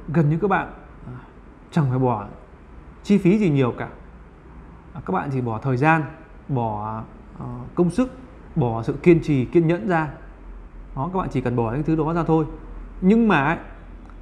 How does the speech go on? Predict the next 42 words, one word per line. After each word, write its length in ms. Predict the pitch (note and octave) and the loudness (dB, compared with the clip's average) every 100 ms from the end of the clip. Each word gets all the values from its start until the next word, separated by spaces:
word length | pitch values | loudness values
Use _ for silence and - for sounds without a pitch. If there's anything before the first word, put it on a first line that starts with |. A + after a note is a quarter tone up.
| - | 0
nếu 320 | D3 F#3 B3+ | 4 4 4
các 60 | A3 | 2
bạn 160 | - - | 0 -2
không 280 | - A3+ G#3+ | -2 0 2
có 120 | G#3 | 2
niềm 180 | A3 D#3+ D#3+ | 4 4 6
tin 180 | F#3 - - - - | 4 4 -8 -14 -4
thì 80 | C3 | -2
cho 160 | E3 | 2
dù 140 | D#3 C3 | 4 4
các 120 | - | 2
bạn, 340 | E3+ D#3 B2+ | 0 -2 -8
à, 120 | B2 A#2+ - - - - - - - - - - - F#3 | -8 -10 -14 -20 -20 -20 -20 -20 -20 -20 -20 -20 -6 0
bỏ 260 | B2 G#2+ A#2+ - - - - | 2 0 -6 -14 -18 -10 2
nhiều 280 | D3 D3 C#3 | 6 6 6
hơn 220 | E3 E3 | 4 2
nữa, 200 | G3 G#3+ - - - - - D3+ | 2 -2 -14 -20 -20 -20 -12 0
nhiều 180 | D3 C#3 | 2 2
thời 160 | C#3+ | 2
gian 180 | D3 D#3 | 0 0
hơn, 200 | D#3 D3 | 0 2
nhiều 160 | D3 C3+ | 2 2
công 160 | D3+ | 0
sức 160 | D#3 F3 | -2 2
hơn, 220 | E3+ D#3+ - - - - - - | 2 0 -4 -18 -20 -20 -16 -6
nhưng 120 | E3 | -2
các 0 | |
bạn 180 | F3+ B2+ | -2 -2
không 180 | E3 E3+ | -2 2
có 60 | |
niềm 180 | E3 C3 | 2 4
tin 220 | D#3+ E3 C#3 | 4 4 2
thì 140 | B2 | -2
các 100 | E3 | 0
bạn 180 | E3 - - | -2 -4 -10
chắc 120 | F3 | -8
chắn 200 | - C#3+ | -6 -4
là 80 | F3+ | -2
cũng 140 | D#3 E3 | -2 -4
sẽ 120 | F3+ | -6
không 160 | D#3 | -6
thể 100 | C#3+ | -6